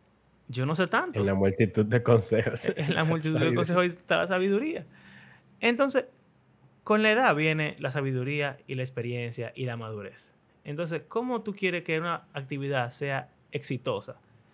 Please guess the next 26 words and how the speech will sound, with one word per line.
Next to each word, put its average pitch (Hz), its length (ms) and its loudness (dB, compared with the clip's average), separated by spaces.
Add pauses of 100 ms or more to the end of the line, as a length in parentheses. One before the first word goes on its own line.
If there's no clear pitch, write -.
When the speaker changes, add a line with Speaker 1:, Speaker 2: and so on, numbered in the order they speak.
(640)
Speaker 1:
Si 127 280 -4
el 123 100 -4
propósito 135 360 -4
de 170 40 0
la 165 60 0
actividad 139 480 -2 (100)
es 127 320 0
edificar. 131 540 -4 (1500)
Si - 520 -2 (680)
es 151 100 0
como 185 200 0
que 170 120 0
tú 165 160 0
hagas 170 160 2
una 170 140 0
construcción 160 560 -2
y 139 60 -4
toditos 147 340 -2
sean 160 160 2
obreros, 151 400 2
pero 135 160 0
ninguno 135 320 -2
sea 147 340 -2
ingeniero. 113 600 -2 (2500)
No, 143 760 -2
Speaker 2:
Hmm. - 40 -20